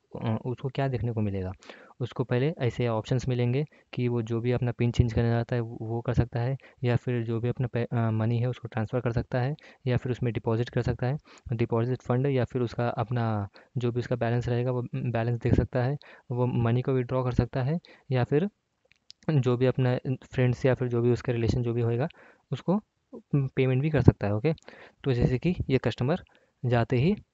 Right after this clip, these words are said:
उसको ये सारे ऐसे देखने को मिल जाते हैं, जिसको हम circle से represent करते हैं, जो भी उसमें के methods रहेंगे। ओके, ये methods को हम circles में represent करते हैं, जो कि एक, एक set of block, तो जो भी हमारा rectangle है, ये block है, ये block के अंदर ये सारे,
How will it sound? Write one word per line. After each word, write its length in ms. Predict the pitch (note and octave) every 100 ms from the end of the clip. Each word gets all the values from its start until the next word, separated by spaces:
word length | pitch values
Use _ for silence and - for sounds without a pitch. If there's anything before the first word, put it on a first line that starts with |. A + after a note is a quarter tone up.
| _ _ _ - -
उसको 240 | C3+ - C#3
ये 220 | B2+ B2+
सारे 300 | C3 A#2 B2+
ऐसे 180 | A#2+ D3+
देखने 260 | C3 B2+
को 60 | C3+
मिल 140 | B2+
जाते 180 | A2+ G#2
हैं, 80 | G2+
जिसको 260 | A2+ A2 A#2
हम 100 | D#3
circle 360 | - A#2+ A2+
से 140 | B2+ D3
represent 400 | B2+ A2+ B2+ B2
करते 200 | A#2+ B2+
हैं, 100 | A#2+
जो 120 | A2+
भी 100 | A#2
उसमें 240 | - A#2
के 80 | D3
methods 300 | C3+ A#2+ A2+
रहेंगे। 320 | A2+ G2 G#2+
ओके, 120 | A2 D3+ - - - B2
ये 60 |
methods 280 | A#2 A#2 A#2+
को 80 | C3
हम 80 | B2
circles 360 | A2+ B2 -
में 80 | C3
represent 360 | B2 B2 B2 B2+
करते 160 | A#2+
हैं, 80 | C#3
जो 140 | B2
कि 180 | A#2 F3 G3+ - - -
एक, 280 | C3 D#3+ G3+ - _ _ -
एक 140 | B2+
set 380 | - - B2+ -
of 160 | B2+ A2+
block, 200 | A#2 G2+ -
तो 120 | B2+ A2+
जो 160 | A#2
भी 100 | A#2+
हमारा 220 | A#2+ A#2+
rectangle 340 | A2+ A#2+ A#2+ B2
है, 80 | B2+
ये 80 |
block 260 | A2 A#2 A2
है, 80 | C#3
ये 60 |
block 260 | B2 A#2 A2+
के 100 | -
अंदर 240 | A2+ C#3+ - - - -
ये 80 | B2
सारे, 340 | - A#2 D3+